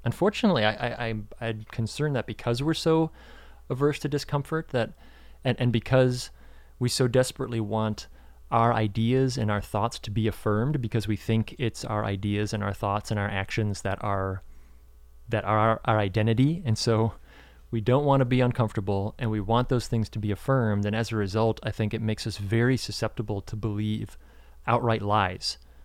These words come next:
thing-, things that from the outside you could look at and believe, "Well, that's unverifiable or,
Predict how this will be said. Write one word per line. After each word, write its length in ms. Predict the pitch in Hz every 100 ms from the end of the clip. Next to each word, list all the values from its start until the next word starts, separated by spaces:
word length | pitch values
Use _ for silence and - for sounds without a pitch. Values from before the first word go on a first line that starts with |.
| -
thing-, 300 | - 127 120 -
things 340 | 139 139 120
that 300 | 120 110 110 - - - - - - - - - -
from 200 | - 123
the 100 | 113
outside 460 | 127 - 135 107 107
you 60 |
could 140 | 117 110
look 220 | 113 113
at 220 | 104 104
and 420 | 127 104 104 110
believe, 320 | - 110 107 104
"Well, 100 | 107
that's 240 | - - - - -
unverifiable 1000 | 123 113 113 101 - 98 98 110 110 117
or, 280 | 113 107 95